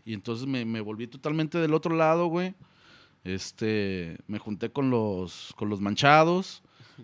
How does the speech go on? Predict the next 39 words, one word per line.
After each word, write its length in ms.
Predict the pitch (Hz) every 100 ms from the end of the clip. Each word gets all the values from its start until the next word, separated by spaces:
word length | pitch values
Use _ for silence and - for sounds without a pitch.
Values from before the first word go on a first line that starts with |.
| -
Pero 220 | 131 139
de 60 |
todos 140 | 139 180
modos 160 | 196
tenía 220 | 190 170 170
buen 180 | 175
corazón, 460 | 170 185 135 147 151
güey. 120 | 143
O 40 | 131
sea, 200 | 131 123
también, 920 | 143 135 135 135 135 131 123 110 - _ _ _ _
también 360 | - 113 120 127
no 100 | 131
era 180 | 131 139
tan 140 | 131
culero. 360 | 110 110 117 113
O 40 |
sea, 120 | 107 120
yo 140 | 131
también 300 | 147 151 160
veía 240 | 165 160
morros 360 | 160 160 165 170
así 200 | 143 135
como 260 | 156 151 -
que, 600 | 120 110 107 95 90 - _ _
que, 140 | - 120 113
como 200 | 127 123
que 100 | 120
se 100 | 127
manchaban 380 | 123 147 156
con 180 | 170 151
ellos. 380 | 147 190 247 - _ _ - - -
Y 60 | 113
ya 80 |
les 100 | 120
decía 100 | 113 117
a 20 |
mi 20 |
compa, 200 | 120 98